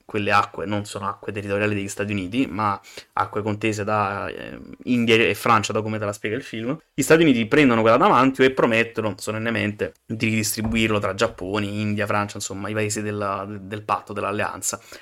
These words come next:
Sta cosa fa un botto ridere perché poi a un certo punto c'è una sequenza di combattimento tra la flotta giapponese e quella statunitense, appunto,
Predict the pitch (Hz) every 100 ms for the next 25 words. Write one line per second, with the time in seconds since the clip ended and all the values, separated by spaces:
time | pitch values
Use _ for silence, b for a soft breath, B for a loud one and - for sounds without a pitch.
0 | B - 180 208 113 139 170 175 208 170
1 | 110 110 110 185 127 127 123 151 127 110
2 | 123 117 123 143 - 110 113 110 107 127
3 | 117 110 117 110 123 131 120 117 117 123
4 | 110 107 110 107 104 104 117 110 110 120
5 | 107 - 107 117 104 101